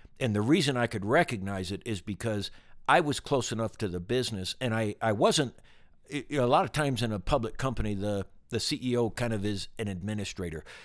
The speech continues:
Uh, the C E O is somebody who deals with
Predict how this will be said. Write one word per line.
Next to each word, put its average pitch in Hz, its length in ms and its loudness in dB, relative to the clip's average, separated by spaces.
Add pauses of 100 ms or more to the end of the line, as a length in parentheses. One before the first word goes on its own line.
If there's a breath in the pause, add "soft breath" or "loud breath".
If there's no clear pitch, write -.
(140)
Uh, 101 360 0
the 107 180 0
C - 200 0
E 113 120 2
O 107 140 2
is 95 100 0
somebody 107 340 2
who 98 160 0
deals 101 400 0
with 104 240 -4